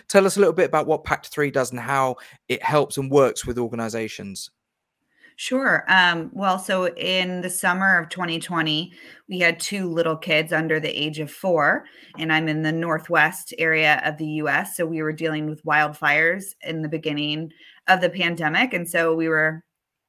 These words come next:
Speaker 2: unable to meet with friends or family members. And now we were unable to even exit our home because of the amount of air pollution due to the wildfires around our area. And it really made me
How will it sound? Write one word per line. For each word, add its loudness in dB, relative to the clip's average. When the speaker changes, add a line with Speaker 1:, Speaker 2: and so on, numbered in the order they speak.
Speaker 2:
unable 0
to -4
meet -4
with -2
friends 0
or -2
family -4
members. 0
And -6
now 0
we 0
were 0
unable -2
to -14
even -6
exit -2
our -2
home -6
because -4
of -8
the -10
amount 0
of -8
air 0
pollution -6
due -6
to -18
the -10
wildfires -4
around -4
our -4
area. 0
And -6
it 0
really 0
made 0
me -4